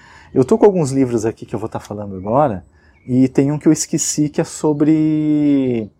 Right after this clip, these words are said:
é, a partitura da voz, que eu comecei a estudar muito essa questão de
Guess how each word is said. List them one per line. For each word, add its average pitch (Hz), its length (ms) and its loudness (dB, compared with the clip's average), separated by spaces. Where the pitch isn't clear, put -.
é, 120 460 -6
a 120 120 -6
partitura 151 580 -2
da 160 100 -2
voz, 117 640 -6
que - 60 -2
eu 117 60 -4
comecei 123 340 0
a - 20 0
estudar 127 240 -2
muito 147 280 -2
essa - 120 -6
questão 117 440 -6
de 98 760 -4